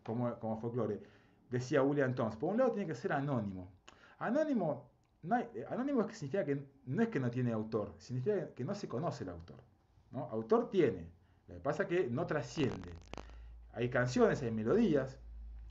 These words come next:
que alguien compuso alguna vez en la vida, pero que,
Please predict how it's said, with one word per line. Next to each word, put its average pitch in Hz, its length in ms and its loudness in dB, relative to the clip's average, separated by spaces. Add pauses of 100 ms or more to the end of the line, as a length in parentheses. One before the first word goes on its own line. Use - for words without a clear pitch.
(280)
que 127 140 2
alguien 233 220 6
compuso 135 400 0
alguna 117 220 -2
vez 113 160 -2
en 110 80 -6
la 107 80 -4
vida, 98 320 -4
pero 104 220 -2
que, 127 140 -2